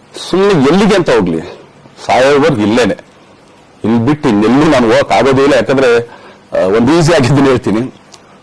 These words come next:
ಕಾವೇರಿ ಎಲ್ಲಿ ಹುಡ್ತಾಳೆ ಅಂತ ನಿಮ್ಗೂ ತುಂಬಾ ಚೆನ್ನಾಗ್ ಗೊತ್ತು. ಆ ಕೊಡಗಲ್ಲೇ ನಾನು ಹುಟ್ಟಿರೋದು. ಅವಳು ಅಲ್ಲಿ ಹುಡ್ತಾಳೆ ಕಾವೇರಿ,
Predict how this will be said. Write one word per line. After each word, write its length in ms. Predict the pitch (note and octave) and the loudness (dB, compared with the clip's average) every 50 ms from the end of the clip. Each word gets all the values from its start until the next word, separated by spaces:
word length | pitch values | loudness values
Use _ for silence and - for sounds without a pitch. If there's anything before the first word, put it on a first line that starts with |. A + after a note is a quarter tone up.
| _ _ _ _ - - - - - - - | _ _ _ _ -20 -20 -20 -20 -20 -8 -4
ಕಾವೇರಿ 300 | A#2 B2 C3+ D3 D3 D3 | 0 0 2 2 2 2
ಎಲ್ಲಿ 160 | C#3+ C3+ C#3 | 2 2 2
ಹುಡ್ತಾಳೆ 300 | C#3+ C3+ - - C#3 C3 | 0 0 0 0 0 0
ಅಂತ 120 | A#2+ A#2 C#3+ | 0 0 0
ನಿಮ್ಗೂ 220 | B2 A2+ A#2 B2 | 0 0 0 0
ತುಂಬಾ 220 | - A#2 A2 A#2 | -2 0 0 0
ಚೆನ್ನಾಗ್ 320 | A2+ - - G2+ G2 F#2+ F2+ | -2 -2 -2 -2 -2 -2 -2
ಗೊತ್ತು. 220 | F2 - - - - - - - _ _ - - _ _ - - - - - - - - - - - - _ | -4 -6 -8 -14 -20 -20 -20 -20 _ _ -20 -20 _ _ -20 -20 -20 -20 -20 -20 -20 -20 -20 -20 -20 -10 _
ಆ 100 | - G#2+ | -4 -4
ಕೊಡಗಲ್ಲೇ 420 | A#2+ - - A#2 A2+ B2 C3+ C#3 C#3 | -2 -2 -2 -2 0 0 2 2 2
ನಾನು 220 | A#2 - G#2 G#2+ | 2 2 0 0
ಹುಟ್ಟಿರೋದು. 440 | F#2+ F2 - G2 F2 E2 D2+ D2 - - - - - - - - - - - | -2 -4 -4 -4 -4 -4 -6 -10 -16 -20 -20 -20 -20 -20 -20 -20 -14 -6 -2
ಅವಳು 160 | B2+ C3 C3 | 0 0 2
ಅಲ್ಲಿ 160 | C3 E3 G#3+ | 2 2 2
ಹುಡ್ತಾಳೆ 360 | F#3 E3 D3+ - A#2+ A#2 G#2 F#2+ | 2 0 0 0 0 0 0 0
ಕಾವೇರಿ, 500 | - G2+ F#2 F#2 E2+ D#2 F2 G2+ A#2 | 0 0 0 0 0 -2 -2 -6 -8